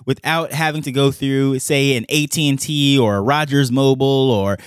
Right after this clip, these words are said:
whatever central company that is trying to really dominate whatever it is, whether it's wireless or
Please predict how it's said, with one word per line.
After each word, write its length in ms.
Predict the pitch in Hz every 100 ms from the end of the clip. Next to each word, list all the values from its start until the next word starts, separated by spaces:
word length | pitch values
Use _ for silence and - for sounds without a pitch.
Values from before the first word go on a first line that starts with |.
| -
whatever 320 | 143 180 196 185
central 540 | - 170 170 170 160
company 500 | - 160 151 160 156
that 160 | 143 123
is 140 | 113
trying 380 | - 147 139 135
to 340 | 143 135 131 -
really 260 | 139 160 135
dominate 500 | 139 143 147 143 110
whatever 320 | 143 147 143
it 120 | 123
is, 180 | 120 110
whether 180 | 127 131
it's 120 | 110
wireless 560 | 113 139 139 143 139
or 380 | - 120 110 110